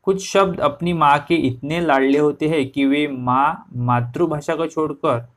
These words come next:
औरों के साथ जाते ही नहीं। कुछ शब्द बड़े बिंदास होते हैं, वे किसी भी भाषा में जाकर अपने लिए जगह बना ही लेते हैं। शब्दों के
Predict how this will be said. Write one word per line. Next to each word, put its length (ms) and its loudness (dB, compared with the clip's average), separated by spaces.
औरों 340 2
के 100 0
साथ 260 -2
जाते 340 0
ही 140 -2
नहीं। 300 -6
कुछ 180 -2
शब्द 280 -2
बड़े 280 0
बिंदास 680 -2
होते 220 -2
हैं, 200 -2
वे 180 0
किसी 360 -4
भी 120 -2
भाषा 340 -2
में 140 -4
जाकर 320 -2
अपने 300 -2
लिए 240 0
जगह 520 -2
बना 280 -2
ही 160 -2
लेते 300 -8
हैं। 240 -12
शब्दों 420 0
के 140 -2